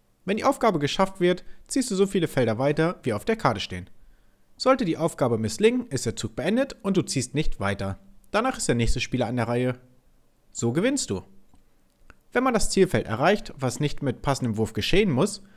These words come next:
bestimmt dein linker Nachbar sofort die Kategorie der finalen Meisteraufgabe und zieht die dementsprechende oberste Karte vom Stapel. Meisterst du die Aufgabe, gewinnst du das Spiel.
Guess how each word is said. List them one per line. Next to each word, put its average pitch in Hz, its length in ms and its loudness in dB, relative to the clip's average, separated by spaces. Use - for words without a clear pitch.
bestimmt - 320 -2
dein 156 80 4
linker 202 260 2
Nachbar 165 320 -2
sofort 202 460 0
die 165 60 0
Kategorie 151 440 -2
der 156 140 0
finalen 131 380 -2
Meisteraufgabe 135 840 -2
und 139 140 -4
zieht 160 160 -2
die 120 100 -2
dementsprechende 127 600 -2
oberste 175 300 -2
Karte 190 260 -6
vom 107 140 -6
Stapel. 139 400 -6
Meisterst 226 480 -2
du 214 60 -2
die 196 100 -6
Aufgabe, 165 540 -2
gewinnst 214 320 0
du 247 40 -8
das 220 140 0
Spiel. 113 340 0